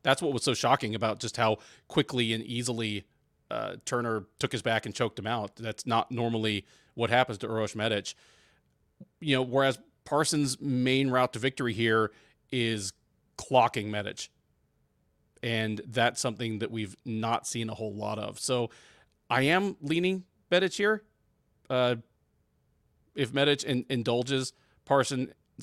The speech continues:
in a brawl on the feet, you know, uh, it'll be, uh, it'll be a more interesting fight. But, uh, I could see Medic closing the distance, even though he's gonna be the taller, ranger-, rangier fighter,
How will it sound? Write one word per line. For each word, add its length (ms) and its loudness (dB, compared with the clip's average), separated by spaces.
in 140 -2
a 60 -2
brawl 280 2
on 80 0
the 80 -4
feet, 320 -4
you 160 -4
know, 220 0
uh, 360 4
it'll 320 0
be, 320 0
uh, 260 2
it'll 160 2
be 140 4
a 40 2
more 200 2
interesting 360 -2
fight. 380 2
But, 340 0
uh, 460 -2
I 80 2
could 260 -10
see 260 -2
Medic 360 0
closing 320 2
the 80 -2
distance, 480 -2
even 220 -2
though 120 2
he's 140 0
gonna 160 -2
be 120 -2
the 80 -6
taller, 280 -2
ranger-, 340 -2
rangier 380 -2
fighter, 320 2